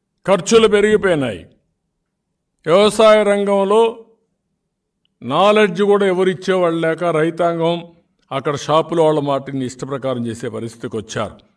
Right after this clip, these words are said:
యాంత్రీకరణకు పోయాం,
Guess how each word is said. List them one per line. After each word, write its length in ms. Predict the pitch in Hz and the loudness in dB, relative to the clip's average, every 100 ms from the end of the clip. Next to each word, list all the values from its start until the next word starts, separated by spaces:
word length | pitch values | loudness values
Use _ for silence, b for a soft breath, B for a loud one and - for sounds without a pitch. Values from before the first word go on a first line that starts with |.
| _ _ _ _ _ _ _ _ - | _ _ _ _ _ _ _ _ -2
యాంత్రీకరణకు 880 | 160 208 214 226 226 220 214 214 196 | 2 2 2 2 4 2 2 2 2
పోయాం, 560 | 190 175 147 104 - | 2 4 2 -2 -12